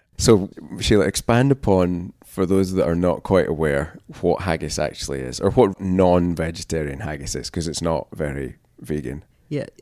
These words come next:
Speaker 2: So haggis is a, I guess, a food product
Speaker 1: D-, delicacy.
Speaker 2: <laughs> that, that has been
Speaker 1: Sorts.
Speaker 2: around, oh, f-, probably for hundreds of years. And basically what they did was they took all the leftover parts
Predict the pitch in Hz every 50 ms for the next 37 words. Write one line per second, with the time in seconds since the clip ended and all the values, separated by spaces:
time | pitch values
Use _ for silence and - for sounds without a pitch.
0 | _ - - 175 170 147 180 202 226 208 185 170 151 - 151 147 143 - 131 131
1 | 123 110 90 - - - _ _ - - - - - 117 - 131 - 113 - -
2 | 180 165 120 - - - 139 143 147 170 202 - - - - - - 123 120 -
3 | 117 131 123 123 123 117 - - 123 107 - 113 107 - - - - - - -
4 | 165 160 - - 156 156 156 151 139 175 175 160 151 147 147 147 151 147 151 151
5 | 151 151 151 139 - - _ _ _ _ _ _ _ _ _ _ _ _ _ _
6 | _ _ _ _ _ - 151 151 135 120 - - - - 202 214 185 127 - 113
7 | - - - - 160 175 185 175 156 151 135 117 127 117 113 127 127 123 113 104
8 | 104 107 135 131 - - - - 135 - - 139 139 135 127 123 127 127 123 123
9 | 147 151 160 156 - - 156 - - - - 147 135 131 131 127 127 123 139 135
10 | - - 135 127 - 143 147 147 135 135 135 131 127 127 123 - - 123 - -
11 | 139 123 - - - - 127 127 131 135 135 127 127 120 117 120 131 135 - -
12 | - 139 131 131 123 123 120 117 113 113 110 110 - - _ _ _ _ _ _
13 | - - - 143 143 135 120 - - - -